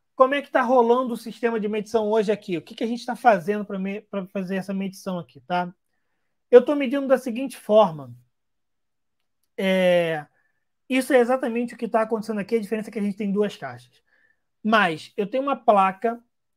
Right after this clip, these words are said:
que é uma Octa Capture, que é a placa que eu utilizo. Ela tá mandando um sinal pra ela mesma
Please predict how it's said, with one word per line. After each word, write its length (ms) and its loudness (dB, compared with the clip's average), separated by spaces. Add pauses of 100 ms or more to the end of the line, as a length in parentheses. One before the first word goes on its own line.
(140)
que 120 -4
é 60 2
uma 160 -2
Octa 220 -6
Capture, 540 -8 (120)
que 80 -16
é 40 -8
a 20 -10
placa 240 -10
que 80 -2
eu 80 2
utilizo. 580 -4 (540)
Ela 240 8
tá 120 0
mandando 480 0
um 60 -4
sinal 320 2
pra 160 6
ela 220 8
mesma 500 -2